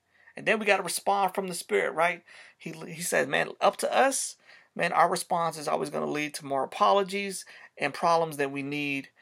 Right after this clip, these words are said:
Uh, but God's Holy Spirit will give us the right response no matter the situation, and it's always available, waiting for an invitation. And so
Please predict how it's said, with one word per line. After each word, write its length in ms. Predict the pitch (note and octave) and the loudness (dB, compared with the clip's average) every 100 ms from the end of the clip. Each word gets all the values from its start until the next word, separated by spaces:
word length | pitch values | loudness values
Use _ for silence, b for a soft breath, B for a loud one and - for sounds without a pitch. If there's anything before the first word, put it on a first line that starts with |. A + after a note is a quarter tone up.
| B B | B B
Uh, 100 | - | -8
but 200 | C3+ C#3+ | -6 -4
God's 300 | D#3 D#3+ E3+ | 0 2 0
Holy 220 | - D#3+ D3 | 0 -4 -4
Spirit 360 | - D3+ C3+ | -4 -4 -4
will 80 | C3+ | -6
give 220 | C#3+ C3+ | -4 -2
us 240 | C3+ - - _ | -2 -6 -10 _
the 80 | - | -2
right 280 | D3 A#3+ F#3 | 2 2 2
response 560 | E3 - D#3+ D3 - | -4 0 0 0 -6
no 100 | D3 | -8
matter 280 | C#3+ D3+ C3+ | -6 -4 -6
the 80 | D3 | -8
situation, 880 | - C3 - C#3 F3+ F#3+ - F#3+ F3+ B B | -8 -8 -10 -2 0 0 -4 -6 -8 B B
and 120 | - | -4
it's 160 | C3+ - | -4 -4
always 420 | - F3+ E3+ E3+ D#3+ | -6 -2 -2 -2 -4
available, 800 | D3+ D#3+ D#3 D3 C#3 C#3+ C#3 B B - | -2 -2 -2 -6 -4 -4 -4 B B -4
waiting 320 | D#3+ E3 D#3+ | -2 -2 -4
for 160 | D#3+ | -4
an 100 | D3 | -4
invitation. 720 | D3 C3+ - E3+ D3+ - - - B B B | -4 -8 -6 -6 -4 -6 -8 -16 B B B
And 100 | - | 0
so 300 | G3 E3 D#3+ | 4 4 0